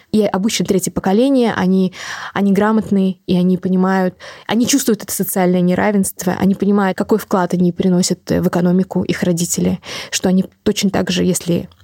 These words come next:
ну, какая-то часть находится в серой зоне, но если это, условно, курьеры Яндекс Еды, они, естественно, платят налоги, они, естественно, платят еще и за патент, только за право выйти на работу пять тысяч рублей в месяц. Это,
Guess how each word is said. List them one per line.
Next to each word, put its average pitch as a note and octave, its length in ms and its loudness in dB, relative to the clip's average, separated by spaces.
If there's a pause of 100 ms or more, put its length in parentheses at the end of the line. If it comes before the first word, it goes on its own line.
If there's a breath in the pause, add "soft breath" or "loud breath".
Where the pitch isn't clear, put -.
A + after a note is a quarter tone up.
(160)
ну, F#3 120 -2
какая-то F3 360 -2
часть - 380 -6
находится F3+ 340 -2
в - 40 -6
серой F3+ 200 0
зоне, E3+ 240 0
но F3+ 240 0
если F3 380 0
это, E3+ 220 -4 (100)
условно, F3 420 0 (220 loud breath)
курьеры F3 320 2
Яндекс E3+ 380 0
Еды, E3 140 0
они, E3+ 220 0
естественно, F3 520 -2
платят E3+ 340 -2
налоги, F3 460 0 (400 loud breath)
они, G3+ 180 2
естественно, G3+ 560 0
платят F3+ 380 0
еще G3+ 220 0
и F#3 100 4
за G3 100 0
патент, G#3 480 -2
только A3 260 0
за F3 140 0
право B3+ 500 2
выйти G3+ 360 0
на F#3 120 2
работу F3+ 380 0
пять F3+ 300 -4
тысяч - 180 -2
рублей F3+ 300 0
в E3+ 40 -2
месяц. E3 380 0
Это, F3 180 -4